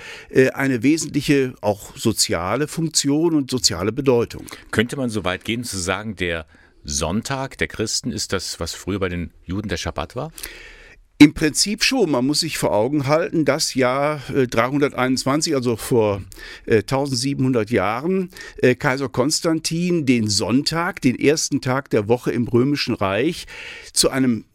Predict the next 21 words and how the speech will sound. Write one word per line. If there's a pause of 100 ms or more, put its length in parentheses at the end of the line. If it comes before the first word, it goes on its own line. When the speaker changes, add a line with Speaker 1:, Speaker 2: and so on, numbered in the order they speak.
(120)
Speaker 1:
Tag
macht,
der
der
Tag
der
Arbeitsruhe
sein
sollte. (560)
Damit
wird
sozusagen, (440)
ähm,
unter
der
Hand
die
Schabbatruhe
von
den
Christen,